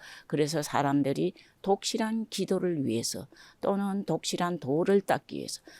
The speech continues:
독실한 공부를 위해서는 어디로 갑니까? 산으로 가게 됩니다. 그래서 산에는 독실하다 그런 의미를 가지고 있습니다.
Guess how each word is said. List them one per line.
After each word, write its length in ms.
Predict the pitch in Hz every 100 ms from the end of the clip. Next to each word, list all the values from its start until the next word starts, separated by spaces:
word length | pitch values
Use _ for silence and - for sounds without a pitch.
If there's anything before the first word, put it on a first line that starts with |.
| -
독실한 680 | - 185 - - 247 233 233
공부를 640 | - 147 147 151 156 170 147
위해서는 440 | 139 143 165 180 - -
어디로 300 | 160 165 151
갑니까? 480 | 139 131 127 - 147 - -
산으로 520 | - - 220 220 165
가게 280 | 139 113 -
됩니다. 380 | - - - - - -
그래서 240 | - 131 139
산에는 760 | - 131 127 123 143 214 262 - _ _ _ _
독실하다 1080 | - 220 - - 240 202 190 185 185 185 190
그런 280 | 185 214 208 -
의미를 340 | 139 147 147
가지고 380 | 151 135 139 127
있습니다. 560 | - - 60 - -